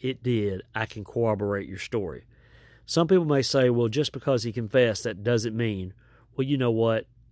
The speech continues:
I can corroborate what you told me. I can corroborate the truth. That's how I know it's a truth. I don't just believe it because you told me. If I believed every word that you said just because it came out of your mouth, I would have said, "Okay, Baby Joe ran out,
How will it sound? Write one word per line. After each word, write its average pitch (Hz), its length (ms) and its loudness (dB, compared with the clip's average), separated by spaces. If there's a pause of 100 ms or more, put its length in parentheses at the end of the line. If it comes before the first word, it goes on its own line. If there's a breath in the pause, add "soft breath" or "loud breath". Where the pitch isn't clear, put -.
I 127 120 -2
can 113 220 -10
corroborate 107 680 -2
what 92 180 -8
you 101 140 -10
told 95 300 -8
me. 78 140 -12 (460 soft breath)
I 117 100 0
can 104 180 -8
corroborate 107 600 0
the 127 80 -4
truth. 95 400 -6 (480 soft breath)
That's 127 180 -4
how 131 120 4
I 117 80 4
know 120 240 4
it's - 140 -6
a 90 40 -16
truth. 90 440 -12 (280)
I 117 60 -4
don't 139 220 0
just 123 240 -2
believe 113 360 0
it 95 100 -8
because 95 300 -10
you 92 80 -12
told 107 320 -4
me. 78 180 -14 (520 soft breath)
If 113 140 -6
I 120 80 0
believed 156 380 2
every 147 200 4
word 131 260 2
that 110 180 -10
you 117 80 -6
said 110 460 0
just 110 220 -6
because 107 340 -4
it - 80 -16
came 120 180 -6
out 107 100 -2
of 104 60 -2
your 101 100 -4
mouth, 107 400 -4 (500 soft breath)
I 123 100 2
would 117 160 2
have 104 100 -2
said, 113 260 0
"Okay, 117 360 0
Baby 113 240 4
Joe 110 220 0
ran 113 280 -2
out, 104 280 -4